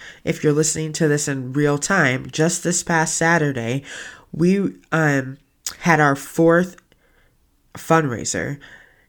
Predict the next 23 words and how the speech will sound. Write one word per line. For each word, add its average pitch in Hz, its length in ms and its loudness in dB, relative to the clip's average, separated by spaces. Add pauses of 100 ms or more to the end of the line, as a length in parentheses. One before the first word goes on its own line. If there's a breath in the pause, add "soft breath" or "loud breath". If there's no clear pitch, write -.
(140)
and 151 540 0
we 156 140 -2
had 139 200 0
a 131 60 0
hundred 170 400 -2
and 214 140 -10
twenty-five 165 640 -2
women 143 320 -2
in - 180 -4
attendance, 135 680 -6 (520 loud breath)
and 165 120 -4
we 180 120 2
raised 156 480 2 (100)
almost 175 420 -2
as 185 160 -6
much 151 280 -2
money 139 340 -4
as 135 220 -2
we 143 100 -4
did 139 220 -2
in - 180 -8
twenty 135 420 -2
twenty 139 440 -6